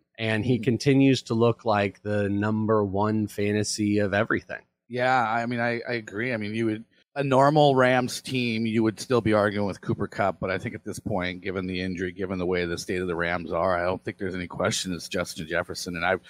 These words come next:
Speaker 2: that catch was amazing, but, you know, it just, it speaks to his talent that he's just been, you know, showing out week in and week out. I'd still put the David Tyree catch, um,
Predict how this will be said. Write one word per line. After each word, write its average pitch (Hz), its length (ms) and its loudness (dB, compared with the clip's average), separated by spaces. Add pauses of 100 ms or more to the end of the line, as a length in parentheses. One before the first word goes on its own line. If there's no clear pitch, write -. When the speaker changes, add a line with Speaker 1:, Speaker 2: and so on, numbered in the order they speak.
(460)
Speaker 2:
that 170 140 2
catch - 220 4
was 156 160 6
amazing, 127 720 4
but, 110 320 6 (340)
you 120 120 -6
know, 98 140 2
it 95 80 0
just, - 320 -2
it 104 180 -10
speaks - 320 0
to 120 100 2
his 92 100 0
talent 113 340 2
that 90 80 -4
he's 92 200 -2
just - 220 -4
been, 87 300 -6 (200)
you 98 120 -10
know, 73 220 -8 (120)
showing 110 360 4
out 98 180 4
week 98 220 -2
in 95 80 -2
and 90 80 0
week 90 180 -2
out. 90 100 -2
I'd 95 80 -6
still 151 180 4
put - 140 4
the 135 80 2
David 107 340 4
Tyree 95 380 2
catch, - 520 -4 (520)
um, 87 480 2